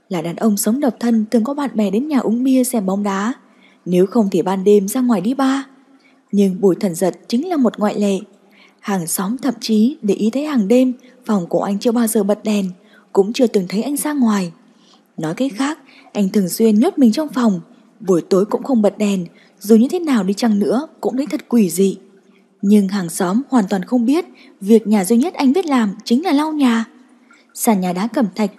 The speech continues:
bị anh lau đến có thể làm gương soi. Mỗi khi viết chương trình gặp phải có chút khó khăn, anh sẽ yên lặng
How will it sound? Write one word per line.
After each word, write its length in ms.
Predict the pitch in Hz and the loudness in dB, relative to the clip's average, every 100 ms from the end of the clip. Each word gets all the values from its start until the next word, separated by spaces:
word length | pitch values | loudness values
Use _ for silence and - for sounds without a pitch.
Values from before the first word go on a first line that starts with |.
| _ | _
bị 120 | 190 | 0
anh 160 | - 208 | 2 2
lau 160 | 202 185 | 0 0
đến 120 | 226 | -2
có 140 | 320 | -2
thể 240 | 320 294 190 | 0 2 2
làm 240 | 202 175 | 0 0
gương 200 | 196 262 | 0 0
soi. 380 | - 269 277 233 - _ - _ | 0 -2 0 -2 -4 _ -20 _
Mỗi 180 | 190 175 | -2 -2
khi 160 | - 214 | 0 0
viết 180 | 320 - | 0 0
chương 200 | 262 202 | 0 2
trình 240 | 226 190 | 2 0
gặp 120 | 202 196 | 0 -2
phải 100 | 185 | -4
có 120 | 214 | -4
chút 160 | 233 320 | -4 -6
khó 180 | 226 262 | -4 -4
khăn, 300 | 277 285 277 - _ _ | -4 -4 -4 -6 _ _
anh 160 | - 190 | -4 -4
sẽ 120 | - | 0
yên 200 | 240 220 | 2 2
lặng 240 | 202 196 | 2 -4